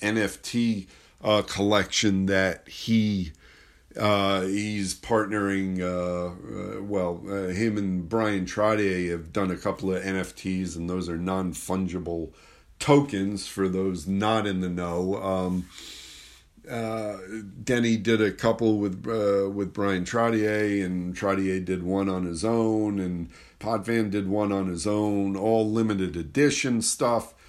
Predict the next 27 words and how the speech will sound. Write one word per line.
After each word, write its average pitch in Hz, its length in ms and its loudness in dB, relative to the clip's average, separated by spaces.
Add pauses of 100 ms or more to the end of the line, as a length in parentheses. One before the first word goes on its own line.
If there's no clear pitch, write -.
(320)
Um, 104 720 0 (680)
but 131 260 2
within 160 380 4
that 123 240 2
conversation 123 880 0
about 101 280 2
N 104 160 -2
F 90 200 -4
Ts, 113 400 0
I 98 120 2
also 101 360 2
broke 104 440 0
into 98 340 0
a 85 60 -4
couple 101 280 -2
of 85 120 -2
different 87 320 -2
angles. 104 500 0
And 110 160 2
one 233 160 2
of 240 80 0
the 113 120 2
conversations 117 920 -2
I 98 120 0
had 101 200 0
with 82 160 -6
Denny 113 380 0